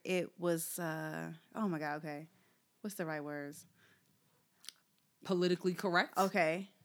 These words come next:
Speaker 1: Yes. It
Speaker 2: Yeah.
Speaker 1: wa-, it was a political, a politically correct commercial, and it was, like, showing young black children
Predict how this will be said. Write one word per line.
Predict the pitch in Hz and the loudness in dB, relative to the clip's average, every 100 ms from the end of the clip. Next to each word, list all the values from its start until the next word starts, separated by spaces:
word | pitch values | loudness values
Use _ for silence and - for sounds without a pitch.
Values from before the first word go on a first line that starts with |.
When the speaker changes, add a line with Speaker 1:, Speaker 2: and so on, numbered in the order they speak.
| _ _ _ _ _ | _ _ _ _ _
Speaker 1:
Yes. | 180 175 127 180 - - _ _ - - | 0 2 2 0 -6 -14 _ _ -16 -2
It | |
Speaker 2:
Yeah. | 185 | 2
Speaker 1:
wa-, | 196 247 | 2 2
it | 202 | 2
was | 196 | 2
a | |
political, | 185 226 262 294 - | 2 4 4 0 -2
a | 175 | -4
politically | - 214 254 269 | 0 2 2 -2
correct | 262 240 190 - | -4 0 2 0
commercial, | 202 170 170 175 | 0 0 0 -2
and | 170 | 0
it | 190 | 2
was, | 196 190 | 2 2
like, | 175 165 - - - - | -2 -2 -10 -20 -20 -8
showing | - 226 220 220 208 202 - _ _ _ | 4 6 8 6 4 0 -6 _ _ _
young | 180 208 233 | 4 4 6
black | 233 240 | 4 4
children | 226 214 185 180 180 | 2 0 2 4 4